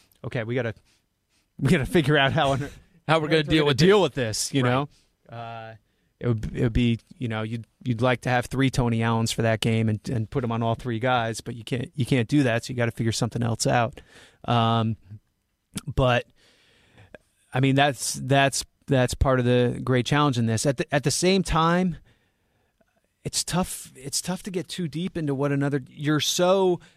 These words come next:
Speaker 1: the thing that changes in this job from, say, a media job is you're, uh, you're kind of an inch wide and a mile deep, right? You're so into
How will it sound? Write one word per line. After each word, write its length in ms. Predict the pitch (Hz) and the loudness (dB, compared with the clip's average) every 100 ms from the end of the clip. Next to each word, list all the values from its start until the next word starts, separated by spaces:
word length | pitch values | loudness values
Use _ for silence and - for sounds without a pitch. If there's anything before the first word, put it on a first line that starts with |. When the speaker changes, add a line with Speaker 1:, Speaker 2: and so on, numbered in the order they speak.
| - | -6
Speaker 1:
the 140 | 156 | -4
thing 260 | 147 196 226 | -2 0 0
that 160 | 208 175 | 0 -2
changes 560 | 185 175 160 139 123 - | -2 -2 -2 -2 -4 -4
in 140 | 147 | -4
this 240 | 139 147 - | 0 0 -2
job 360 | 147 135 131 | -2 0 -2
from, 220 | - 135 127 | -4 -8 -4
say, 300 | - 139 131 | -2 -2 -2
a 40 | |
media 360 | 127 131 127 120 | -2 -4 -4 -8
job 420 | 120 117 117 117 | -8 -8 -8 -8
is 460 | 117 117 113 104 - _ _ - | -8 -6 -6 -8 -10 _ _ -6
you're, 300 | 135 139 135 | -2 0 0
uh, 420 | 131 131 127 127 - | 0 -2 -2 -6 -6
you're 180 | 139 135 | -4 -2
kind 220 | 165 156 | -2 0
of 80 | 143 | 0
an 100 | 139 | 0
inch 220 | 151 - | 0 0
wide 260 | 139 143 | 2 2
and 120 | 139 127 | 2 0
a 40 | |
mile 300 | 123 127 123 | 0 2 0
deep, 320 | 113 127 139 | 0 0 0
right? 260 | 131 131 139 | 0 0 0
You're 140 | 127 | -4
so 400 | 107 - 160 165 | -2 2 4 4
into 840 | 151 151 - 147 135 131 127 123 | 4 0 2 2 2 2 2 0